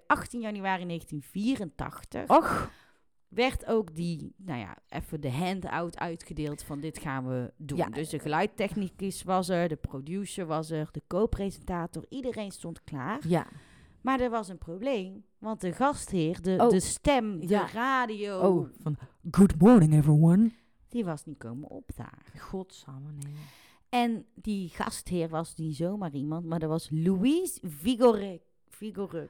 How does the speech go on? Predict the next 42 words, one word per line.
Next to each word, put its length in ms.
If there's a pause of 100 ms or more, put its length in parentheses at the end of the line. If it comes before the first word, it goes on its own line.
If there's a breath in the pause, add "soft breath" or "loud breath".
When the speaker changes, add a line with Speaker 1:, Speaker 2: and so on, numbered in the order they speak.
(140)
Speaker 2:
Oh, 300
die 140
ken 220
ik, 120
ja. 100
Speaker 1:
Ja. 140
Speaker 2:
Superbekende 840
in 120
Puerto 260
Rico. 560
Speaker 1:
Een 240
van 200
de 80
bekendste 580
namen 380
in 80
de 80
Puerto 380
Ricaanse 720
entertainment-industrie. 1300
Speaker 2:
Ja, 340
ja, 280
een 60
soort 220
Speaker 1:
Nou. 120
Speaker 2:
Ruud 160
de 100
Wild 340
of 80
zo, 200
die 120
kent 260
iedereen. 520
Niet 260
iedereen 320
mag 180
hem, 180
maar 280
iedereen 380
kent 300
hem. 140
Speaker 1:
Ja, 300